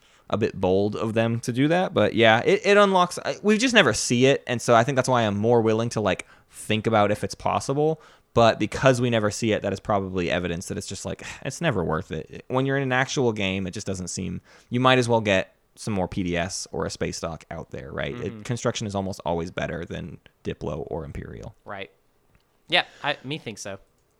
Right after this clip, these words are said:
Speaker 1: Me think so. All right. So we've, we've kinda hit everything. And,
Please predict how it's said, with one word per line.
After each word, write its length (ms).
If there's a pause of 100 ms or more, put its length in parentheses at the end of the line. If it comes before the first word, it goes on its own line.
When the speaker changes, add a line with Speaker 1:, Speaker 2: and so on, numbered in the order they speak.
(500)
Speaker 1:
Me 140
think 260
so. 300
All 220
right. 240
So 560
we've, 300
we've 200
kinda 280
hit 220
everything. 640
And, 500